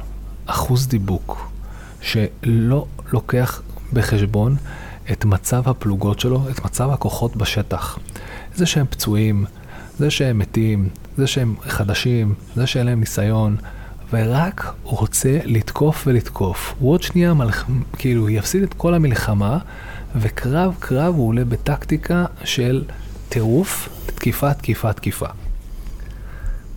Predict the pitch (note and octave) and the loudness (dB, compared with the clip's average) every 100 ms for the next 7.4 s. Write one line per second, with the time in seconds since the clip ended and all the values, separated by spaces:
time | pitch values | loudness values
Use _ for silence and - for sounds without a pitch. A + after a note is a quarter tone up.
0 | - - - - - C#3 F3+ C#3 C#3 - | -10 -10 -12 -6 -2 2 4 4 4 4
1 | C3 A2+ A#2 C3+ A2 G#2+ A2 F#2+ G#2 G#2 | 4 4 4 2 2 2 2 0 0 0
2 | G2+ F2 - - - A2 G2+ A#2 C3 A2+ | 0 -2 -4 -8 -4 -2 2 2 2 0
3 | - - D#3 A#2 C3+ B2 C3+ D3+ C3 A#2 | 0 0 4 6 4 6 4 6 6 4
4 | A2 G#2 A#2+ A2 G#2 F#2+ - - - - | 4 4 4 2 0 -2 -4 -10 -14 -12
5 | - - - - - D#3 F3 D3+ B2+ A2 | -12 -10 -10 -6 2 4 4 4 4 4
6 | G#2+ G2+ G2+ - - B2 C3+ - B2 A2 | 6 4 2 -2 0 2 2 2 2 2
7 | F#2 F#2 F#2 | 4 4 4